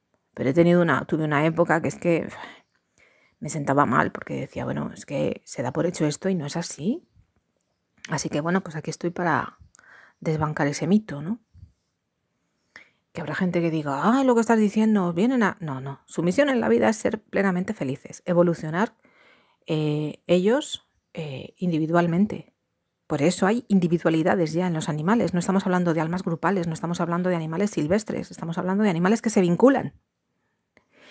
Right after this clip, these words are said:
Y en el momento en el que nos vinculamos, y da igual que sea con vegetal que con animal, la otra criatura,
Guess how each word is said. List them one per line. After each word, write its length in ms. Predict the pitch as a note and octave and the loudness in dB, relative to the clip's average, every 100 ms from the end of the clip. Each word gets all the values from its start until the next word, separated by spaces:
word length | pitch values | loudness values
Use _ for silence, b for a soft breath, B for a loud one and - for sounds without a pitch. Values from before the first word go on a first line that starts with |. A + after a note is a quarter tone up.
| B B | B B
Y 60 | F3+ | 2
en 60 | F3 | 6
el 60 | |
momento 280 | E3+ G3 B3+ | 8 8 8
en 60 | B3+ | 8
el 80 | |
que 80 | G#3+ | 6
nos 140 | G3 E3+ | 4 2
vinculamos, 720 | F3+ - E3+ F#3 F#3+ D#3+ A3 - _ _ _ _ _ _ _ _ _ | 0 2 2 2 2 -4 -6 -14 _ _ _ _ _ _ _ _ _
y 120 | - | -2
da 80 | F3 | 2
igual 180 | E3 F3 | 4 4
que 80 | F3 | 2
sea 320 | - F3+ E3 | -4 -2 0
con 180 | - D#3 | 0 -2
vegetal 440 | E3+ - - D#3+ | -2 -4 -2 -2
que 100 | E3+ | -2
con 160 | E3 E3 | -4 0
animal, 460 | F3 F#3+ D#3+ F3 - _ _ _ b b b | 2 2 0 -4 -10 _ _ _ b b b
la 140 | D#3 D#3 | -2 0
otra 180 | G#3+ | 0
criatura, 600 | G#3 G3+ F3+ A3 F#3 G#3 | 2 2 4 4 4 2